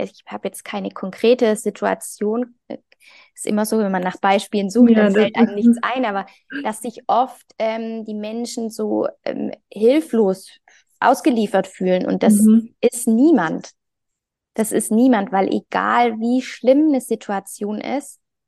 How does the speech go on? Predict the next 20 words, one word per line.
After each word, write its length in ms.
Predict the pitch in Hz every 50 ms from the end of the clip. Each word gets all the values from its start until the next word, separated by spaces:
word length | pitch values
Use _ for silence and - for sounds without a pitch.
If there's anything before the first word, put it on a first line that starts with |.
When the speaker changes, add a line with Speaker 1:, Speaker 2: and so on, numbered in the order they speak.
| _ _ _ _
Speaker 1:
du 540 | - 269 285 294 302 311 339 359 349 359 349 _ _ _ _ _ _ _ _ _ _ -
kannst 440 | - 233 233 240 233 - - -
entscheiden. 680 | - 220 214 - - 208 202 190 190 165 165 170 180 - _ _ - - _ _ _
Und 200 | - 214 214 196
wenn 200 | 196 220 240 262
es 200 | 302 320 254 226
nur 180 | 240 240 247 247 - 254 240 - -
die 80 | 214
Entscheidung 600 | 226 220 214 - - - 208 208 220 226 233 220 -
ist, 400 | - - 214 220 - - - -
ähm, 440 | - 202 196 202 202 202 202 202 - _ _ _ _ _ _ _ _
ich 180 | 220 208 - -
möchte 420 | 220 233 247 285 - - - - _
es 160 | 214 220 - -
anders 440 | - 185 202 190 196 208 - - -
haben, 480 | 214 196 202 214 233 269 330 - _ _ _ _ _ _ _ _
Speaker 2:
Mhm. 540 | - 226 214 208 226 220 220 233 240 240 - _
Speaker 1:
ähm, 380 | 214 202 208 220 220 220 220
dann, 400 | - 208 220 226 220 214 214 214 _ _ _ _ _ _ _ _ _
dann 360 | - 208 214 214 214 214 220